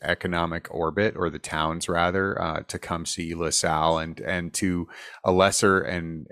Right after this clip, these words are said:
extent Amherstburg, um, they, they are somewhat oriented more towards, um, suburban type of issues and a suburban lifestyle, where the, um,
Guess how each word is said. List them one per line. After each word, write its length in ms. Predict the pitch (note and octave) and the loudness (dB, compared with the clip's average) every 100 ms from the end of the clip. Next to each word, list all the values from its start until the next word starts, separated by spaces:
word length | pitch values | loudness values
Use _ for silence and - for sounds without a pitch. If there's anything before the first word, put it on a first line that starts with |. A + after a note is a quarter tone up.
| - | -6
extent 500 | E2+ - F#2 F2+ E2 - | -4 -2 0 0 -2 -2
Amherstburg, 800 | F#2 F#2+ F2+ - F2 D#2+ D#2+ - - - - - | 0 2 2 2 2 4 2 -2 -18 -20 -12 -2
um, 400 | F2+ E2+ E2+ - | 0 0 -4 -4
they, 480 | G#2 A2 B2 B2 - | 4 8 8 6 0
they 360 | G#2 A2 A#2+ A2+ - | 2 6 6 4 2
are 460 | F#2 F#2+ F#2 F2+ - - | 2 4 4 2 -2 -2
somewhat 540 | - A2 A2 G2+ - | 0 2 4 4 2
oriented 880 | F#2+ F#2 F#2+ F#2 F2 E2+ G2 E2 - | 4 6 6 2 -2 0 0 0 -4
more 400 | F#2 F2 E2+ F2 | -4 0 2 2
towards, 920 | - G2+ E2 E2+ E2+ D#2+ D#2+ - - - - | 0 -2 -2 2 4 4 0 -2 -4 -4 -4
um, 520 | D#2+ D#2 D2+ D2 D2 _ | -2 -2 -4 -10 -16 _
suburban 1080 | - - - E2+ - F#2 F2+ F#2+ F2+ F2+ E2+ _ - | -6 -2 -2 -2 4 4 6 4 0 -4 -8 _ -6
type 320 | - F#2 E2+ | 0 0 0
of 160 | E2+ - | -6 -4
issues 600 | G#2+ A2 - A#2 A2+ G#2+ - G2 | 0 2 2 2 2 0 -2 -2
and 140 | F2 | -2
a 20 | |
suburban 540 | E2 - F2+ F2 F2 E2 | -2 -2 2 4 4 0
lifestyle, 800 | D2+ F#2+ - - G2+ G#2 G#2 - - - - | -2 0 0 0 2 4 2 -4 -16 -18 0
where 380 | G#2 G#2 G2+ - - _ _ | 8 8 8 4 -10 _ _
the, 440 | - G#2 G2+ G2 F2+ | -2 4 6 4 2
um, 520 | F#2 F2 E2+ E2 | 0 0 0 -4